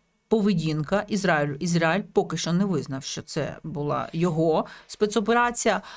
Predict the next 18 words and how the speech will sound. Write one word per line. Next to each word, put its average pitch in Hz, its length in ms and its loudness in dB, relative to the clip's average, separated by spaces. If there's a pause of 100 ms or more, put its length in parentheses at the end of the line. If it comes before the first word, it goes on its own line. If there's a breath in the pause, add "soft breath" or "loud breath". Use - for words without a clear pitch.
(120)
але 190 360 2
все 170 320 0
на 170 100 0
те 170 300 -2 (280 loud breath)
вказує. 147 500 -2 (300 loud breath)
Це 233 540 2 (200)
постійне, 208 800 2
свідоме 196 640 2
нагнітання 180 580 2
ситуації. 170 640 -2 (160 loud breath)
Хто - 560 0
запалює 185 720 2
цей 185 280 0
Бікфордів 165 640 -2
шнур 180 420 -2 (280 soft breath)
на 165 320 0
Близькому 147 400 -6
Сході? 117 340 -8